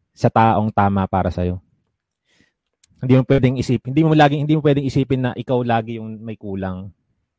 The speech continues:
Paano naman yung pagkukulang niya?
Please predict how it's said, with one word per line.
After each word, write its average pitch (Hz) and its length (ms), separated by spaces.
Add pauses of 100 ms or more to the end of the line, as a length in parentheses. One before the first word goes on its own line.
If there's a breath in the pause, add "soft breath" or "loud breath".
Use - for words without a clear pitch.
(1000)
Paano 143 220
naman 139 180
yung 123 140
pagkukulang 104 480
niya? 90 140